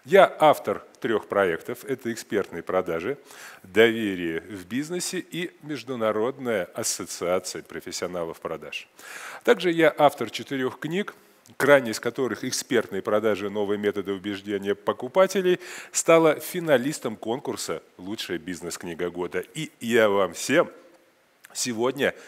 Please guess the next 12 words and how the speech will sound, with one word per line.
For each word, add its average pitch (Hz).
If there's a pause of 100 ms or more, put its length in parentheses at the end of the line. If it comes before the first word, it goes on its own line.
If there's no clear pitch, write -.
(140)
эту -
книгу 98 (320)
подарю 92 (100)
в -
трёх 107
форматах: 92
епаб, 180 (320)
П 156
Д 120 (140)
Ф 139
и 107
аудиоверсия. 87